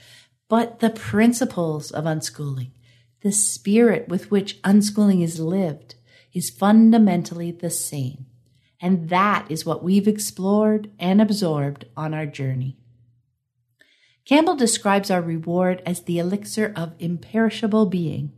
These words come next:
but it's not about immortality.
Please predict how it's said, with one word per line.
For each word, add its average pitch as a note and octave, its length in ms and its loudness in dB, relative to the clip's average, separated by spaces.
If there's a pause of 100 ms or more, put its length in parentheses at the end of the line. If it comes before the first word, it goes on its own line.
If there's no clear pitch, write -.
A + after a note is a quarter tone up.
(500)
but A3+ 100 2
it's B3 200 2
not C4 520 6
about G3 400 0
immortality. E3 840 -8